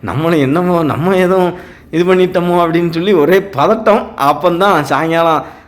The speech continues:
அவங்க வந்து ஃபோட்டோலாம் எடுத்துகிட்டு போன பிறகு தான் அந்த பதட்டம் ரிலாக்ஸ் ஆச்சு. அதுக்கப்புறம் பார்த்தீங்கன்னா, ஒரு ஆறாம் திருவிழா அன்னைக்கு,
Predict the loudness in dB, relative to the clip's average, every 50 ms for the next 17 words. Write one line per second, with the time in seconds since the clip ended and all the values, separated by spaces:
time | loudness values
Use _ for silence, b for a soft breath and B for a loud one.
0 | B -4 -2 -2 0 2 0 2 0 0 0 2 2 2 2 2 2 2 4 2
1 | 2 2 2 0 -4 -6 -6 -4 -2 0 0 2 2 0 0 0 0 0 0 0
2 | 0 0 -2 0 2 2 2 2 2 2 2 2 2 2 0 0 0 -2 -4 -6
3 | -10 -12 B B B B B B -8 -2 2 2 2 2 2 0 -2 -2 -2 -2
4 | -4 -4 -4 B B B B B B B -2 0 0 2 2 2 2 2 2 0
5 | 0 2 0 0 0 0 0 0 0 0 2 2 2 2 2 2 2 4 4 4
6 | 4 2 2 2 0 2 2 2 2 0 0 -2 -4 -6 -8 -10